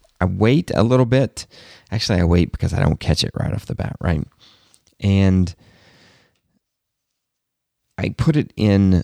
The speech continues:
like, I'll, I have two, so I'll stick it on, actually, I have three, <laughs>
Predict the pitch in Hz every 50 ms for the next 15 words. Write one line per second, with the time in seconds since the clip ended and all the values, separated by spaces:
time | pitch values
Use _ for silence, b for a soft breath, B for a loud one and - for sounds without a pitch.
0 | - _ - - - - - - - - - _ _ _ _ _ _ _ - -
1 | _ _ _ - 101 110 107 95 - - - 90 62 - - - _ - - -
2 | - - - 98 76 - - 87 - 90 - - - - 123 - 127 - - -
3 | 80 - - - - - - - - - - - - - - - - _ _ _
4 | B